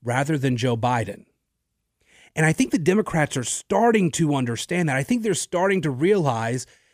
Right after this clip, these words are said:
that they've put all of their eggs into the basket of this doddering old fool, that now there's no way out. There is no backup in Kamala Harris. She's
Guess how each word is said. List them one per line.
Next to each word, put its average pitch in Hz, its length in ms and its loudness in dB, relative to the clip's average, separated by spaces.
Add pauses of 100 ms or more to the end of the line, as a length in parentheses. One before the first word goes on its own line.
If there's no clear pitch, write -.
that 151 140 -4
they've 269 260 2
put 285 180 4 (140)
all 202 240 6
of 196 120 0
their 170 240 4
eggs 143 360 0
into 156 200 0
the 143 100 2
basket 143 640 0
of 143 300 0
this 143 260 -2 (840)
doddering 156 400 2
old 156 180 2
fool, 151 360 0 (2500)
that 170 140 0
now 208 220 4
there's 190 240 2
no 160 160 4
way 143 240 2
out. 135 180 0
There 156 180 2
is 254 140 0
no 226 200 2
backup 147 500 2
in 123 120 -2
Kamala 123 500 -2
Harris. 139 340 0
She's 220 380 -2